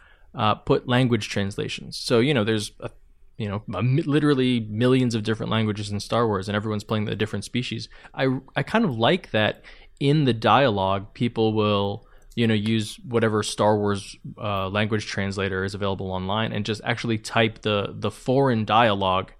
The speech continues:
in the paragraph, and then later there's a little spoiler.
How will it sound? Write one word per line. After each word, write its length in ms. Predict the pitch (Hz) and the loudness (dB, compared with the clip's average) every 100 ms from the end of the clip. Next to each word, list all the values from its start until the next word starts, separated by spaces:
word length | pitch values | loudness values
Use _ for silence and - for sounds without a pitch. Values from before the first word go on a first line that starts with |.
| - - - - | -20 -20 -18 -2
in 260 | 131 117 | 2 4
the 80 | 101 | 2
paragraph, 680 | - 151 127 101 101 92 95 | 0 4 4 2 -2 -4 -6
and 160 | 139 113 | -4 -2
then 100 | 107 | 0
later 280 | 120 139 107 | 2 4 2
there's 180 | 104 | 0
a 60 | 107 | -2
little 180 | 104 104 | -2 -4
spoiler. 680 | - - 139 131 - - | -6 -2 2 2 0 -8